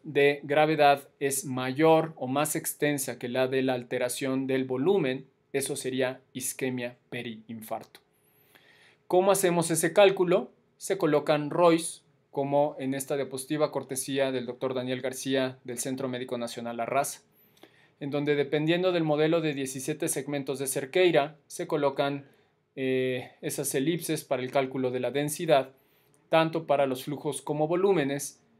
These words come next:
Se hace la evaluación en defectos concordantes o discordantes en base a los flujos y volúmenes, y en base a eso se interpreta.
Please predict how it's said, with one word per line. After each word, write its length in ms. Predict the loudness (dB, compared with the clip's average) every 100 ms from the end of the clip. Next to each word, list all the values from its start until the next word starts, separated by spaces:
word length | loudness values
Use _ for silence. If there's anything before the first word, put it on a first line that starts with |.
| _ _ _
Se 220 | 0 4
hace 400 | 4 4 0 0
la 120 | -2
evaluación 840 | 0 2 4 2 2 0 0 -2 -10 _ _
en 260 | -6 -6 -8
defectos 880 | -6 -4 -2 -4 0 0 0 -6 _
concordantes 720 | -2 -2 0 0 0 -2 -6 -6
o 40 |
discordantes 760 | -4 -4 -4 -2 -2 -2 -6 -6
en 100 | -2
base 480 | -2 0 0 -2 -4
a 40 |
los 200 | -10 -10
flujos 340 | -10 -10 -8 -2
y 40 |
volúmenes, 720 | 0 4 4 4 -2 -6 -12 _
y 40 | -8
en 100 | -2
base 260 | -2 0
a 60 | -2
eso 360 | 0 -2 -4 -8
se 160 | -12
interpreta. 600 | -10 -10 -10 -4 -4 -6